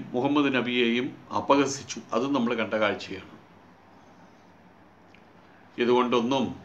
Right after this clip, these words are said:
റസൂല് എന്ന് പറയുന്ന മല അത് ഇളകുന്നില്ലെന്ന് കണ്ടപ്പോൾ ഖുറൈശികൾ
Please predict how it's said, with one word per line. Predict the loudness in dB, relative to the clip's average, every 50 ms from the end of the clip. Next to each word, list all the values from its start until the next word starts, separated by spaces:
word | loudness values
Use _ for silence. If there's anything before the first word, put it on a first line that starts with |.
| -20 -20 -20 -20 -20 -20 -20 -20 -8 -4
റസൂല് | -2 0 2 2 2 2 0 -2 0 0 0 0 2 2 4 6 6 8 8 8 8
എന്ന് | 6 6 4 2 0
പറയുന്ന | 2 2 4 4 4 4 4 2 0 -2 0
മല | 2 2 4 4 4 4 2 0 -4 -12 -20 -20 -20 -20 -20 -20 -20 -20 -20 -20 -20 -20 -20 -20 -20 -20 -20 -20 -20 -20 -20 -20 -20 -20 -20 -20 -20 -10 -4
അത് | -2 2 4 4
ഇളകുന്നില്ലെന്ന് | 6 6 6 4 4 2 2 2 0 0 0 0 0 0 0
കണ്ടപ്പോൾ | 0 0 0 0 0 0 -2 -4 -2
ഖുറൈശികൾ | -2 2 4 6 6 6 4 2 0 0 0